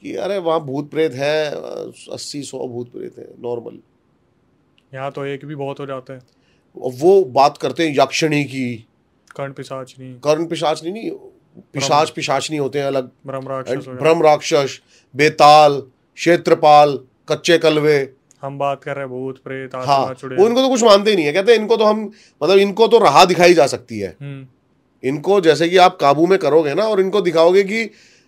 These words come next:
Speaker 1: तू गलत डायरेक्शन में चल रहा है, डायरेक्शन दे दोगे तो डायरेक्शन में चले जाएंगे।
Speaker 2: जो स्थान दे देते हैं।
Speaker 1: हाँ, कह रहे, "इनसे निपटना तो यूं है।"
Speaker 2: बड़ी प्रॉब्लम वही है।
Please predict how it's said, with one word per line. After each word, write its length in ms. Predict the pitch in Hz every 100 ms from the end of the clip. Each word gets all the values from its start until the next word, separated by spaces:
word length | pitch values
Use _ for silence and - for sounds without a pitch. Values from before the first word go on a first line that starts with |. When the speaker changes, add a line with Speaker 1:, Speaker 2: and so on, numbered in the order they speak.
| _ _
Speaker 1:
तू 180 | 202 233
गलत 320 | 202 175 202
डायरेक्शन 340 | 196 190 190 208
में 100 | 202
चल 140 | 180
रहा 140 | 147 120
है, 120 | - _ _ 123
डायरेक्शन 400 | 156 190 233 226
दे 120 | 196
दोगे 180 | 185 185
तो 80 |
डायरेक्शन 380 | 214 170 165 196
में 80 | 196
चले 180 | 180 160
जाएंगे। 300 | 120 104 90 131
Speaker 2:
जो 140 | 143
स्थान 360 | - 139 139 135
दे 80 |
देते 260 | 131 127 127
हैं। 60 | 123
Speaker 1:
हाँ, 320 | 135 127 107 170
कह 80 |
रहे, 120 | 190 226
"इनसे 220 | 214 233
निपटना 340 | 226 202 214
तो 120 | 220
यूं 320 | 226 175 202 127
है।" 140 | - _ _
Speaker 2:
बड़ी 200 | 139 147
प्रॉब्लम 320 | 156 147 143 139
वही 240 | 135 123
है। 120 | 123